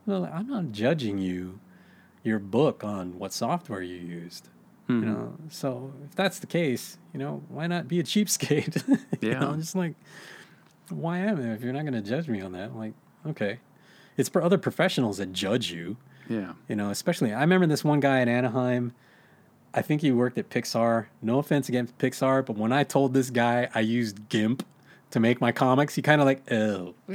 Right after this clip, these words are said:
Speaker 1: You know, like, like you recoil when somebody brings out snails, you know, for you to
Speaker 2: <laughs>
Speaker 1: eat and you're not into that. You know, like, "Oh,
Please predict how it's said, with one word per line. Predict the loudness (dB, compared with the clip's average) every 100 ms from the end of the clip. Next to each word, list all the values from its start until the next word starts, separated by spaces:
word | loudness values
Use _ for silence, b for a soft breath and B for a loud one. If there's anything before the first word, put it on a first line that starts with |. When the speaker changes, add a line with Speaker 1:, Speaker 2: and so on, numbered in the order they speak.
| 8
Speaker 1:
You | 10 10 10
know, | 8
like, | 6 2 B B B
like | 6 8
you | 8
recoil | 8 6 8 10 10 10 8 6
when | 4
somebody | 4 2 4 6
brings | 6 4 4
out | 2 0
snails, | 0 4 4 2 0 0 2
you | 6 6
know, | 8 8
for | 6
you | 6 6
to | 6 4
Speaker 2:
<laughs> |
Speaker 1:
eat | 4 4 2 2
and | 4
you're | 6
not | 6 6
into | 6 4
that. | 4 2 0
You | -2 2
know, | 0
like, | 2
"Oh, | 2 4 4 2